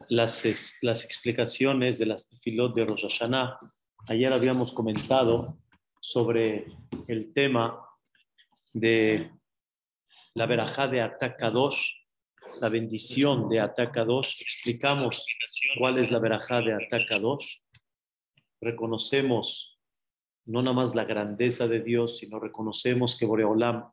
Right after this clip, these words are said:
es Kadosh. Kadosh significa apartado. Apartado significa que no hay forma de poder comprender Mihu, quién es Él.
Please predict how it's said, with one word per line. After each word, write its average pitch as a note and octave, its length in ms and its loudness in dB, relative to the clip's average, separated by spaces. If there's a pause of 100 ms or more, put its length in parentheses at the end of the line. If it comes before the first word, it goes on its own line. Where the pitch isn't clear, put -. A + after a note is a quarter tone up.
es - 640 0
Kadosh. A#2+ 640 -2 (640)
Kadosh A#2 320 0
significa A2+ 800 -4
apartado. A#2 680 2 (640)
Apartado B2 480 0
significa A2+ 640 -2
que A#2 100 -2
no B2+ 300 0
hay B2 160 2
forma A#2 680 -2 (460)
de A2+ 100 0
poder A2+ 680 0 (280)
comprender A#2+ 920 2
Mihu, D3 520 0 (560)
quién B2+ 240 -2
es A#2 200 -4
Él. C3 340 2